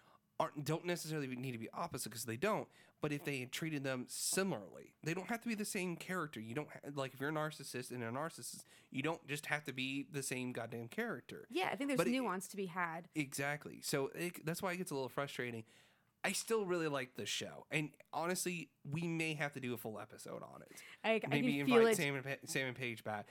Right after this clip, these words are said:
Speaker 2: Gotta
Speaker 1: 'Cause
Speaker 2: do
Speaker 1: there's
Speaker 2: that on
Speaker 1: so,
Speaker 2: Marvelous Marrieds.
Speaker 1: there's, there's so much about the show and, like, the impact that it will have on the M C U, 'cause it, it, the way it ends, it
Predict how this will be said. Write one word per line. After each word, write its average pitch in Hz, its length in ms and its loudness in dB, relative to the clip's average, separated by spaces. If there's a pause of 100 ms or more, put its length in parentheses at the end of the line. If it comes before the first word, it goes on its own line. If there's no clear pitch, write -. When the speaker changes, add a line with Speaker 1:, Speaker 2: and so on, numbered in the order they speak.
(140)
Speaker 2:
Gotta 196 120 2
Speaker 1:
'Cause 196 60 4
Speaker 2:
do 196 80 6
Speaker 1:
there's 208 100 6
Speaker 2:
that 202 100 4
on 202 40 6
Speaker 1:
so, 202 60 6
Speaker 2:
Marvelous 185 360 0
Marrieds. 180 520 -10
Speaker 1:
there's, 156 320 0
there's 147 220 -2
so 180 200 2
much 175 200 0
about 131 220 -2
the 120 80 -6
show 120 380 -2
and, 127 200 -2
like, 127 320 -2 (440)
the 147 100 -2 (100)
impact 160 680 2
that 120 360 -2
it 156 240 -2
will 151 260 2
have 135 380 0
on 127 140 -2
the 117 160 -2
M 123 140 -2
C - 180 -4
U, 110 220 -2
'cause 107 180 -6
it, 120 140 -6
it, 139 160 -2
the 123 80 -2
way 120 320 -4
it 165 80 -2
ends, 139 340 -2
it 120 160 -8